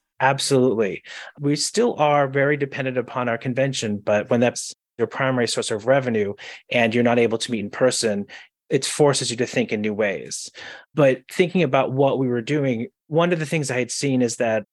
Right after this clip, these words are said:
when I came in was that N A G C's online presence, its sort of digital programming really wasn't, it had been in place for some time, but a lot had not happened.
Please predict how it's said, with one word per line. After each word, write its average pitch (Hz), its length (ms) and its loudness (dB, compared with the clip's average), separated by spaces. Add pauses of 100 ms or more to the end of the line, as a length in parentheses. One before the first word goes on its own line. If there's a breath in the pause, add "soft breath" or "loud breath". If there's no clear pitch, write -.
when 113 140 0
I 104 60 0
came 131 280 -4
in 143 200 0
was 110 180 0
that 110 160 0
N 120 120 0
A 117 100 2
G 110 160 -2
C's 110 480 0 (520 loud breath)
online 135 460 4
presence, 110 720 0
its 117 220 0
sort 113 240 0
of 110 120 -6
digital 127 720 4 (120)
programming 117 640 0
really 127 260 2
wasn't, 127 600 -2 (280)
it 139 180 2
had 127 100 -4
been 165 140 4
in 180 80 0
place 160 240 0
for 147 140 -8
some 139 200 -2
time, 143 260 -2
but 123 260 0 (160)
a 131 100 -2
lot 131 260 2
had 123 300 -2 (200)
not 135 260 -2
happened. - 560 -6